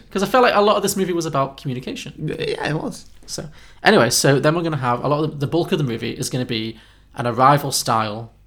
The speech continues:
Speaker 1: spoiler, I know, I, I know you never saw that coming,
Speaker 2: <laughs>
Speaker 1: uh, an Arrival style story plot where they have to work together, him as the science guy and her as the linguistics expert,
Speaker 2: Hmm.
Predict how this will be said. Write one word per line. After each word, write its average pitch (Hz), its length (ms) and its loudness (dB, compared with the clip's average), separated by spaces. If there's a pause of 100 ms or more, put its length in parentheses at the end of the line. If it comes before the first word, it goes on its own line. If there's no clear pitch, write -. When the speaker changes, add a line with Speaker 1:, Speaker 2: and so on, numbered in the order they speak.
(140)
Speaker 1:
spoiler, 113 440 -6 (140)
I 120 60 -10
know, 117 140 -8 (160)
I, 139 60 0 (180)
I 143 80 0
know 147 80 4
you 147 80 4
never 143 140 4
saw 135 160 2
that - 220 6
coming, - 220 2
Speaker 2:
<laughs> - 0 -
Speaker 1:
uh, - 40 6 (140)
an 147 320 6
Arrival 175 400 10
style 143 640 8 (120)
story 120 460 2
plot - 420 -2
where 127 200 0
they 123 80 -2
have 123 100 -8
to 131 100 -6
work 139 220 0
together, 117 460 -4 (380)
him 127 220 -6
as 127 60 -4
the 135 80 -4
science 117 340 -6
guy 117 220 -6
and 117 100 -4
her 113 160 -4
as 110 100 -10
the 117 220 -10
linguistics 120 500 -6
expert, - 440 -14
Speaker 2:
Hmm. 131 160 -4